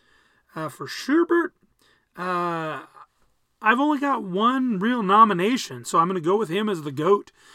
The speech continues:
uh, all time for the Panthers, and that's class of nineteen thirty-seven, Jack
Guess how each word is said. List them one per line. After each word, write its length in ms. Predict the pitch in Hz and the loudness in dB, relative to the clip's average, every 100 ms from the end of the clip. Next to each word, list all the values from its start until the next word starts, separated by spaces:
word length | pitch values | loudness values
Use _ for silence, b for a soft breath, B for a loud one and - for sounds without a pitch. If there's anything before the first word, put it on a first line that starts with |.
| B B | B B
uh, 320 | 165 160 160 | -8 -6 -6
all 220 | 160 175 165 | -4 -2 -2
time 240 | 190 180 | 0 0
for 80 | 156 | -2
the 100 | 147 | -8
Panthers, 460 | - 180 180 190 | -6 -6 -4 -4
and 100 | 151 | -4
that's 120 | 185 - | -6 -4
class 300 | 196 190 185 | -2 -2 -2
of 40 | |
nineteen 300 | 185 185 220 | -6 -6 -8
thirty-seven, 720 | - 202 196 - 185 180 202 - B B B | -8 -10 -10 -4 -2 -2 -6 -12 B B B
Jack 320 | 143 190 208 | 0 2 2